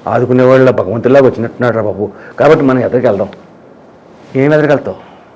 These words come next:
నీ దగ్గర డబ్బు లేదు. "ఈ పని చేయాలంటే కనీసం ఒక పదివేలైనా కావాలరా అబ్బాయి" అన్నాడు.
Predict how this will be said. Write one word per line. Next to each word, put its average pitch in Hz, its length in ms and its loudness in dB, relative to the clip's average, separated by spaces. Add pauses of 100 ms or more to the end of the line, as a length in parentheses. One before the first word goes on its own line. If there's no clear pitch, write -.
(220)
నీ 117 60 -6
దగ్గర 123 180 0
డబ్బు 123 160 2
లేదు. 139 260 4 (2250)
"ఈ 196 160 4
పని 190 260 4
చేయాలంటే 196 1000 6 (640)
కనీసం 220 600 4
ఒక 208 180 0
పదివేలైనా 190 680 4
కావాలరా 139 380 4
అబ్బాయి" 92 240 -4
అన్నాడు. - 240 -18